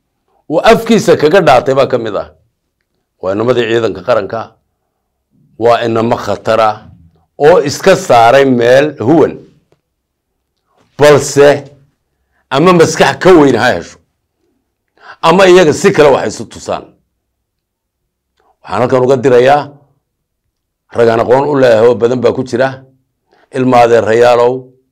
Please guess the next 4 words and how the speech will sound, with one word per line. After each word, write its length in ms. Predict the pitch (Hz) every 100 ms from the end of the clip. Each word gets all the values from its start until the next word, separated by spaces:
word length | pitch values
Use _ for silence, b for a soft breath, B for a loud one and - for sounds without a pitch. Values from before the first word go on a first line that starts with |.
| _ _ _ _ _
maanta 440 | 104 123 151 131 117
ma 180 | 120 110 95
aha 200 | 101 110 104 _ _ _ _ _ _
maalintii 840 | 113 123 135 156 175 - 120 117